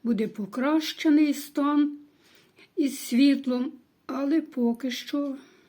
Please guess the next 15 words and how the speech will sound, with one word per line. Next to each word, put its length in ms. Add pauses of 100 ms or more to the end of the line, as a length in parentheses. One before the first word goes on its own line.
(960)
вимикання 720
як 260
було, 460
так 360
і 100
є. 360 (2500)
Вже 220
і 60
часничок 640
добавлено, 920
і 60
тепер 460 (140)
залишилося 680
добре 340
вимішати. 760